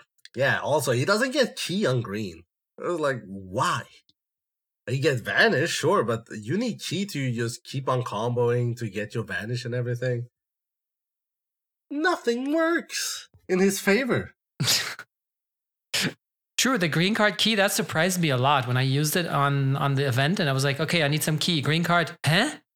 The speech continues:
Speaker 1: I mean, I feel like it's so dirty, though. Like, why? Majin Vegeta, dude, everyone was hyped for this.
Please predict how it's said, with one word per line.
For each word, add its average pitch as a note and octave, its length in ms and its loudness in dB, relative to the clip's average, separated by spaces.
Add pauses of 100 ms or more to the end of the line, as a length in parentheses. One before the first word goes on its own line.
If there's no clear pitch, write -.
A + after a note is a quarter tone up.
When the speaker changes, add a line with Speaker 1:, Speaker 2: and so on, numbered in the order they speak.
(1800)
Speaker 1:
I F3 80 -2
mean, E3+ 100 0
I F3+ 80 6
feel A3+ 220 0
like A3 100 2
it's G#3+ 140 -4
so G#3 420 0
dirty, C3+ 440 4
though. E2 360 -8
Like, B2 320 0
why? C3+ 720 2
Majin F3 400 4
Vegeta, D#3+ 320 0
dude, A#2 300 -2
everyone F3+ 300 2
was C#3 180 0
hyped C#3 260 2
for F#2 180 -8
this. - 280 -14